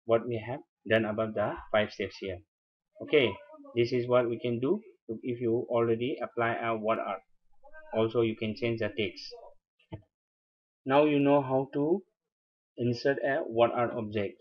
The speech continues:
So you can try this at home, practice time. If you have computer, you can try this home.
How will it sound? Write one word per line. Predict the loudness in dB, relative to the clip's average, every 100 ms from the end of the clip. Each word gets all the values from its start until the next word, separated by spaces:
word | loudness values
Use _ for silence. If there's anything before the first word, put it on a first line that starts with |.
| -2
So | 0
you | 0
can | -2 -2
try | 0 0
this | 0 -2 -2
at | -2
home, | -2 -2 -2 -4
practice | -4 -6 -4
time. | -2 -2 -4 -8 -10
If | -8 -4
you | -2
have | -2 -2
computer, | -4 -4 -6 -2 -2 -4 -12 _ -12
you | -2
can | -2 0
try | -2
this | -2 -6
home. | -4 -4